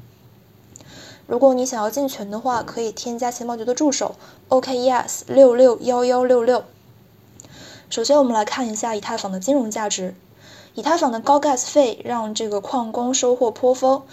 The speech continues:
让众多网络使用者深感不满。不过随着伦敦升级在八月初将销毁机制引入了以太坊，虽然说没有降低 gas 费，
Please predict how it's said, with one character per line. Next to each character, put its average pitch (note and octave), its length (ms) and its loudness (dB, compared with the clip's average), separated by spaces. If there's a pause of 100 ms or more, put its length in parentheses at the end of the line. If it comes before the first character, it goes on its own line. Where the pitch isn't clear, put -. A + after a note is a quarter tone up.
(240)
让 C#4+ 220 4
众 C#4+ 240 2
多 C4+ 220 6
网 A3+ 220 0
络 A#3+ 200 4
使 G#3+ 200 -4
用 A#3+ 180 -4
者 G#3+ 180 -4
深 C4+ 280 0
感 G#3+ 200 -2
不 C#4 140 2
满。 G#3+ 220 -2 (500)
不 B3 100 -8
过 D#4 160 4
随 C#4 140 -4
着 C#4 120 2
伦 A#3+ 180 0
敦 D4 100 6
升 C#4 260 0
级 A3 160 -12
在 A#3+ 140 -8
八 A#3+ 220 -4
月 B3 160 0
初 C4 340 -2
将 A#3+ 340 -6
销 B3 220 -6
毁 A3 160 -8
机 - 220 -10
制 B3 220 -4
引 G#3+ 200 -10
入 C4 180 -2
了 A3+ 120 -2
以 G3+ 40 -10
太 B3 220 -6
坊， A#3 240 -8 (300)
虽 - 180 0
然 C4 160 0
说 C4 180 0
没 A#3+ 140 -6
有 A#3+ 160 -2
降 A#3 300 -8
低 A#3 160 -8
gas A3+ 320 -8
费， A#3+ 300 -4